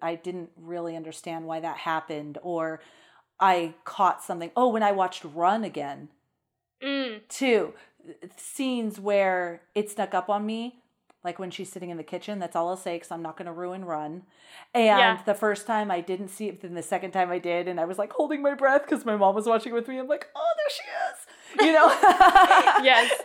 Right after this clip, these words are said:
Speaker 1: So, um, I love watching movies when it reveals more things to me, or I could see things clearer in a different way. So,
Speaker 2: Totally.
Speaker 1: anyway, yeah.
Speaker 2: Um,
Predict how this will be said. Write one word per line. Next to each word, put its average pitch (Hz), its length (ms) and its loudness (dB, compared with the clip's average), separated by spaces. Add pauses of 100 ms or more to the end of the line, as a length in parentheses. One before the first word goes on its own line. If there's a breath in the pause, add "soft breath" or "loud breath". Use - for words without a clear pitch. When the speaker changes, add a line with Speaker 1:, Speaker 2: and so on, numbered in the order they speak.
(540 loud breath)
Speaker 1:
So, 233 500 4
um, 196 340 4
I 214 120 4
love 196 260 2
watching 185 360 -2
movies 170 300 -8
when 165 140 -10
it 160 60 -14
reveals 165 440 -12 (200)
more 170 280 -6
things 160 360 -14
to - 100 -18
me, 160 280 -12
or 151 100 -8
I 151 80 -10
could 156 200 -14
see 170 180 -12
things 156 440 -16 (520)
clearer 165 460 -8
in 160 120 -16
a 165 40 -18
different - 300 -20
way. - 260 -12
So, - 220 -16 (380)
Speaker 2:
Totally. 214 420 -4
Speaker 1:
anyway, - 180 -14 (200)
yeah. - 220 -16 (960 soft breath)
Speaker 2:
Um, 269 500 -4